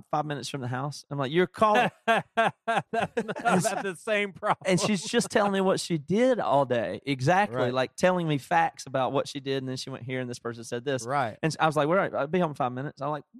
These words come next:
Speaker 1: "Whoa. This is, uh, g-, s-, insanely boring and inefficient." I mean, you'll be home, you could just tell me <laughs> in a minute. But, yeah, that, that's part of the difference there.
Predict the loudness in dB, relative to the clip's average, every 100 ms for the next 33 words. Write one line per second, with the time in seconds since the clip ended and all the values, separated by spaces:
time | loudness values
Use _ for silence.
0 | -12 -4 0 2 4 4 0 -4 -10 -14
1 | -18 _ _ -8 -6 -4 -4 -6 -8 -8
2 | -8 -10 -10 -14 -6 -4 -2 -2 0 2
3 | 2 0 2 2 2 0 -4 -6 -8 -4
4 | -4 -4 -10 -10 -8 -8 -6 -4 0 2
5 | 2 0 0 -6 -6 -8 -2 -2 0 -2
6 | -4 -8 -6 -6 -6 -8 -6 -6 -8 -14
7 | -20 -10 -4 -2 0 -2 -4 -4 -6 -6
8 | -10 -10 -4 0 0 -2 -8 -8 -10 -12
9 | -12 -10 -10